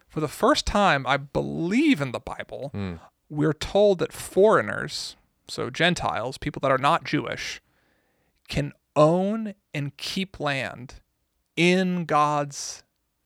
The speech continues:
Speaker 1: new country
Speaker 2: Whoa.
Speaker 1: forever.
Speaker 2: Yeah, that's different.
Speaker 1: It's different. And whatever is happening right here includes all people of the world,
Speaker 2: Mm-hmm.
Speaker 1: where all people of the world are inheritors of not God's new kingdom.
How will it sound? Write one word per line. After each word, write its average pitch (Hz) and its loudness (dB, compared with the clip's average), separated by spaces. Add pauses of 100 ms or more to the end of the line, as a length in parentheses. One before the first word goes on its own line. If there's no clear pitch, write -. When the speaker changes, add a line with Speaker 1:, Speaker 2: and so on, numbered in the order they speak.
Speaker 1:
new 147 0
country - -6 (160)
Speaker 2:
Whoa. 82 -4 (500)
Speaker 1:
forever. - -2 (280)
Speaker 2:
Yeah, 85 -2
that's 92 -2
different. 80 -6 (360)
Speaker 1:
It's 139 -2
different. - -2 (440)
And 147 0
whatever 196 6
is 185 4
happening 190 2
right 143 2
here 185 -4 (240)
includes 147 0
all 147 6
people 135 -6
of - -12
the - -16
world, 117 -10
Speaker 2:
Mm-hmm. - -10
Speaker 1:
where 160 0
all 147 4
people 143 -6
of 139 -10
the 143 -12
world 135 -6
are 131 -2
inheritors 131 -6
of - -16
not 117 -10 (120)
God's 135 -4
new - -12
kingdom. - -14